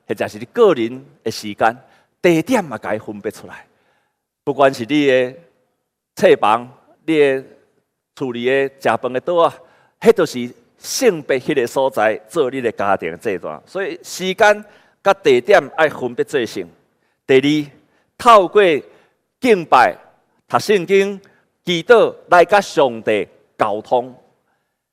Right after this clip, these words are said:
敬拜、读圣经、祈祷、甲上帝沟通，所以毋是干那甲上帝讲话，是要甲上帝沟通。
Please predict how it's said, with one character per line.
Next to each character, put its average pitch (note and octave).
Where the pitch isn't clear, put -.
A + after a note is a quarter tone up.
敬 G3+
拜、 C3
读 -
圣 F#3+
经、 F3+
祈 D3+
祷、 F3
甲 G3+
上 C#3
帝 A#2+
沟 D3
通， E3+
所 -
以 A#3+
毋 G#3
是 D#3+
干 F#3
那 F#3
甲 F3
上 D3
帝 C3+
讲 A3+
话， G#3+
是 -
要 G3
甲 G3+
上 B2
帝 A2
沟 A#2+
通。 C#3